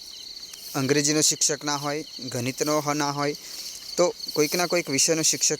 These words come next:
તો હોતો જ નથી, જેથી કામચલાઉ કંઈકના કંઈકની રીતે શિક્ષણ વ્યવસ્થાપન કરવામાં આવતી હોય છે. પણ મિત્રો, પૂરતા પ્રમાણમાં શિક્ષકો મળી શકતા નથી.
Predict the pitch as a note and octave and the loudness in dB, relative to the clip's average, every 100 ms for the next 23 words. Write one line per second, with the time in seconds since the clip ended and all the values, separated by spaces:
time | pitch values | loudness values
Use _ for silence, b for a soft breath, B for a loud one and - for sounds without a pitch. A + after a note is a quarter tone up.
0 | - D#3+ D3 B2+ C3+ D3+ D3+ D3+ D#3+ G3+ | -2 0 2 2 2 0 2 0 -2 -6
1 | - B B B B - C#3+ - E3 E3+ | -10 B B B B 0 2 4 2 0
2 | - - - - C3+ D#3+ - D3 D3+ D#3 | -4 -10 -8 0 2 2 2 4 4 0
3 | - - - C#3 - C#3 D3+ D#3+ D3+ C#3 | -8 -14 -14 -10 0 0 2 2 2 2
4 | C#3+ D3+ C3+ C3 D3+ C#3 - - - B2+ | 2 0 0 0 -2 -2 -10 -4 -4 2
5 | - C#3+ B2+ C3+ - C#3 C#3+ C#3 C3+ C3+ | 2 2 4 4 4 2 0 0 2 2
6 | C#3 C3 B2 C3+ C3+ C#3+ C3 F3+ E3+ D3+ | 2 -2 -4 -6 -2 -2 2 0 0 0
7 | F3 F#3 B B B B B B B - | 2 2 B B B B B B B -14
8 | - - D3 C#3+ F3+ F3+ E3+ F3 E3+ - | -16 -2 -2 0 0 2 0 0 0 2
9 | - - D#3+ E3 E3 D3 B2 C3 D3 C#3 | 2 2 2 0 -4 -2 -4 0 2 0
10 | - C#3+ B2+ A#2+ A#2 | 0 -2 -2 -2 -6